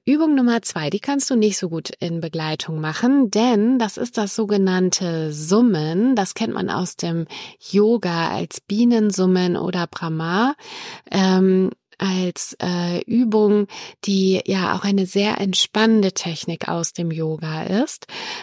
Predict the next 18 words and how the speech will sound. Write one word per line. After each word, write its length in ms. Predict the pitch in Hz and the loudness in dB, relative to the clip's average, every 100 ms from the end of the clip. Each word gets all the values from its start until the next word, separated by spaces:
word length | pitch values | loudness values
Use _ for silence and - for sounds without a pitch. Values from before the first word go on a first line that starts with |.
| - | -2
Ähm, 300 | 190 190 190 | 2 4 4
wie 60 | 185 | 2
gesagt, 280 | 185 165 | 2 0
bedeutet 380 | - 190 190 196 | -2 0 0 0
so 80 | 190 | -4
viel 240 | - 170 | -4 -6
wie 120 | 151 - | -8 -10
Bienensummen. 920 | 160 156 165 190 226 226 240 277 339 381 - - - - - | -6 -2 0 2 2 2 4 4 4 2 -4 -14 -16 -12 -2
Und 600 | 220 226 226 226 226 - | 2 4 4 4 2 -4
diese 380 | 202 240 277 311 | -4 -2 0 0
Übung 580 | - 254 262 254 254 - | 0 0 2 2 2 0
nutzt 540 | - 214 233 330 - - | 0 2 2 2 -2 -4
sozusagen 760 | 220 - 220 196 196 214 240 | -4 -2 -2 0 0 2 2
den 220 | 208 196 190 | 2 0 -4
Klang 520 | - 208 214 269 262 | -6 -2 2 2 4
deiner 300 | 202 190 180 - | 2 2 0 -4
eigenen 640 | 190 220 277 285 269 254 | -2 0 0 2 2 2
Stimme, 760 | - - 208 190 170 165 220 | 0 -2 0 2 2 2 0